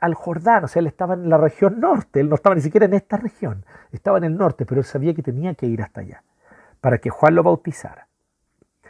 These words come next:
Pero Juan trató de disuadirlo. Miren qué interesante, ¿se acuerdan los fariseos y saduceos que venían a bautizarse solo para hacer un show delante de los demás?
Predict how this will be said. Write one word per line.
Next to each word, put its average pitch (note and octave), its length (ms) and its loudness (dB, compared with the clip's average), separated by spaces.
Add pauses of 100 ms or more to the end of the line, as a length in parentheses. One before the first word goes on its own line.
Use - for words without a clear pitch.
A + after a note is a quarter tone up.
(240)
Pero - 180 0
Juan C3+ 440 -4
trató A2+ 340 -4
de G#2+ 120 -4
disuadirlo. B2 1120 -2 (420)
Miren F3+ 180 -6
qué G#3 80 -6
interesante, F3 440 2
¿se - 80 0
acuerdan E3+ 220 8
los G3 100 4
fariseos G3 400 2
y - 20 -20
saduceos G#3 440 0 (640)
que C#3+ 100 -2
venían D#3+ 380 0
a D#3 80 6
bautizarse D#3 880 2
solo E3+ 320 0
para D3+ 140 4
hacer D3 180 -2
un D3+ 100 -4
show F3 240 -2
delante F3 280 2
de F3 60 -4
los E3+ 120 -2
demás? F#3 360 -12